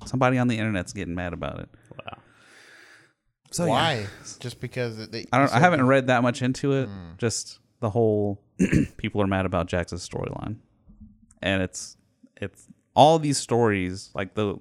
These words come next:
Speaker 1: it's just like a, a little quick thing that shows at
Speaker 2: Right,
Speaker 1: the
Speaker 2: it's
Speaker 1: end.
Speaker 2: just, and it's not even animated. It's just like the
Speaker 1: It's like moving pictures.
Speaker 2: moving
Speaker 1: It's slightly
Speaker 2: pictures, yeah.
Speaker 1: animated, but it's just
Speaker 2: It's,
Speaker 1: like drawings.
Speaker 2: ah.
Speaker 1: Yeah.
Speaker 2: Lightning in the background.
Speaker 1: Yeah.
Speaker 2: <laughs> That's how they always been.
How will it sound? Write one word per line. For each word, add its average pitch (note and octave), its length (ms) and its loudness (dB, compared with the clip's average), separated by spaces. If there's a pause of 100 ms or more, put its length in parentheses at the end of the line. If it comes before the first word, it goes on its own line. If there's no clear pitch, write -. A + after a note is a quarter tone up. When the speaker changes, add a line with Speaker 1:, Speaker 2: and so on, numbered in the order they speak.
(120)
Speaker 1:
it's G#2 180 -6
just - 180 -4
like A#2+ 120 0
a, G#2 240 -4
a G#2+ 120 -4
little A2+ 680 2
quick - 300 0
thing G2 420 -2
that - 180 -10
shows F#2+ 540 -6 (640)
at G#2 120 -2
Speaker 2:
Right, - 40 -6
Speaker 1:
the F#2+ 140 -4
Speaker 2:
it's G2+ 40 -2
Speaker 1:
end. G#2 220 2
Speaker 2:
just, - 320 -6
and B2+ 120 -6
it's A#2+ 140 -4
not D3 100 2
even G#2 300 0
animated. F#2 440 -2
It's - 120 -12
just - 240 -10
like F2+ 220 -6
the F2 360 -4
Speaker 1:
It's A#2 160 -2
like C3+ 100 6
moving A#2+ 400 6
pictures. A2+ 340 -2
Speaker 2:
moving G#2+ 160 4
Speaker 1:
It's G#2+ 100 0
slightly A2+ 460 4
Speaker 2:
pictures, G2 80 0
yeah. G2+ 100 2
Speaker 1:
animated, F2+ 540 -4 (440)
but G#2 140 4
it's G#2 160 0
just G#2 180 -2
Speaker 2:
It's, F2+ 100 0
Speaker 1:
like - 100 -8
drawings. G2 840 2
Speaker 2:
ah. - 520 -20 (180)
Speaker 1:
Yeah. A2+ 40 -10
Speaker 2:
Lightning A2+ 380 -2
in A2 80 -10
the G#2 80 -12
background. G#2 460 -14 (200)
Speaker 1:
Yeah. G#2 280 -2
Speaker 2:
<laughs> - 60 -6
That's - 1160 -2
how B2+ 120 2
they G#2 120 4
always F2+ 360 -4
been. D#2 280 -10